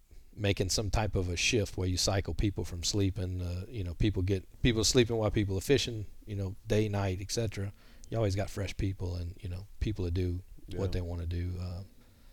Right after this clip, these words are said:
Speaker 2: That helps.
Speaker 1: so it kinda works for us. Uh, we've been lucky, you know. A lot of stuff we win is, you know, we bet, we try to bet smart,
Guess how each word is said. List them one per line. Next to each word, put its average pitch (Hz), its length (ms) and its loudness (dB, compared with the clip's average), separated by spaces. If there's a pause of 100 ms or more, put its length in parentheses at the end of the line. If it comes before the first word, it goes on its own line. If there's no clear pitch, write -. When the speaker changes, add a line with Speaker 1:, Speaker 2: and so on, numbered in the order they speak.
(720)
Speaker 2:
That 107 80 -12 (100)
helps. - 420 -10
Speaker 1:
so - 100 2
it 147 60 2
kinda 156 180 4
works 107 240 2
for 113 120 0
us. 127 400 -2
Uh, 110 160 -2 (100)
we've 117 140 -4
been 107 140 -2
lucky, 107 280 -2
you 104 100 -4
know. 110 240 -2 (100)
A 120 80 4
lot 113 200 4
of 120 80 2
stuff 120 300 2
we 120 140 2
win 123 320 -2
is, 104 320 -4
you 107 140 -6
know, 113 420 -4
we 107 180 -2
bet, 104 300 0 (120)
we 123 120 -2
try 113 200 0
to 113 80 2
bet 107 200 0
smart, 120 400 0